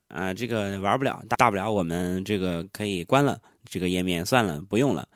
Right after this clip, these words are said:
呃，遇到这个图片我们听不懂，也可以算了，先不听了。那有一个情况我们遇到了，可是真的会特别头疼，是什么呢？就是用着用着，读屏软件被关了。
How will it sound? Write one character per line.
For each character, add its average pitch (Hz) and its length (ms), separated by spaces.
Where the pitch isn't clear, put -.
呃， 90 280
遇 123 120
到 113 220
这 113 120
个 107 100
图 - 160
片 113 380
我 82 80
们 92 400
听 135 200
不 120 60
懂， 78 260
也 85 140
可 113 140
以 87 360
算 135 240
了， 85 220
先 104 180
不 107 120
听 127 200
了。 104 120
那 165 140
有 95 180
一 92 80
个 127 80
情 95 220
况 113 180
我 82 80
们 78 160
遇 107 140
到 78 140
了， 62 160
可 - 140
是 85 280
真 139 200
的 107 160
会 80 260
特 117 280
别 76 180
头 78 200
疼， 67 200
是 117 120
什 76 160
么 101 80
呢？ 113 160
就 104 140
是 110 140
用 160 220
着 110 100
用 113 180
着， 85 260
读 135 120
屏 185 160
软 104 180
件 151 360
被 90 160
关 85 240
了。 76 160